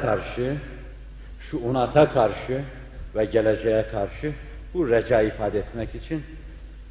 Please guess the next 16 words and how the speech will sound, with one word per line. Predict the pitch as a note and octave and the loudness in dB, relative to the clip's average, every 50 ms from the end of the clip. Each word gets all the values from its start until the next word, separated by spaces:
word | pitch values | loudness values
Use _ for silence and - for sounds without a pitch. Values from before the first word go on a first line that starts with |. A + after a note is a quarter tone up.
| - - | -14 -12
affınıza | G#2+ G#2 - - B2+ C3 B2+ A#2 D3+ C3+ | -12 -12 -8 -4 -2 0 2 4 2 2
sığınarak | B2+ - B2+ B2 A#2 A#2+ A#2+ B2+ C#3+ D#3+ D#3+ - - - - - B2 | 2 0 -2 0 4 4 6 6 6 6 4 0 -6 -8 -8 0 2
bir | B2+ A#2 | 2 2
iki | A#2 - - B2+ | 2 0 -2 -4
sahabeden | - - A#2+ G2+ F#2+ F#2 F#2+ F#2 G2+ F#2+ F#2+ F#2 | -2 0 0 0 0 -2 -2 -4 -6 -6 -6 -6
de | F#2 | -8
misal | F2+ F2 - - G#2+ G2 | -8 -10 -10 -10 -8 -8
arz | F2+ F2 F2 E2+ | -8 -8 -10 -10
etmek | F2+ F2 - - F#2+ F2 | -12 -12 -12 -12 -12 -12
istiyorum. | - - - - A2 G#2+ G#2+ A#2+ C3+ C#3+ C#3 - - - - - - - - - - - - - - | -12 -14 -12 -8 -6 -4 -4 -4 -4 -6 -8 -10 -12 -14 -16 -16 -16 -16 -16 -16 -16 -16 -16 -12 -10
Yine | G2+ G#2 A2 A2+ A#2+ C3+ C#3 B2 A#2+ - - - | -6 -4 -4 -2 -2 -4 -6 -8 -10 -14 -12 -8
bildiğiniz | G#2+ G2+ G2+ F2+ G2 G#2 G2+ G2+ G2 - - - | -8 -6 -6 -4 -4 -4 -4 -6 -6 -8 -8 -6
şeylerdir | A2 G2+ F#2 F2 G#2 A2+ G2+ F2+ D#2+ E2+ E2 D#2+ E2+ F2 | -4 -4 -2 0 0 0 0 -2 -4 -6 -10 -10 -10 -12
bunlar. | F2 E2+ E2+ E2 E2 - - - - - - - - - - - - - - - - - - - - | -10 -10 -10 -10 -12 -12 -12 -14 -14 -14 -14 -14 -14 -14 -14 -14 -14 -14 -14 -14 -14 -14 -14 -6 -2
Çok | - C3+ B2+ - | -2 -2 -2 -2
severim | - C3 A2+ A2 G#2+ G#2 G#2+ A2 A2+ A2 | 0 4 4 6 6 4 2 0 -2 -4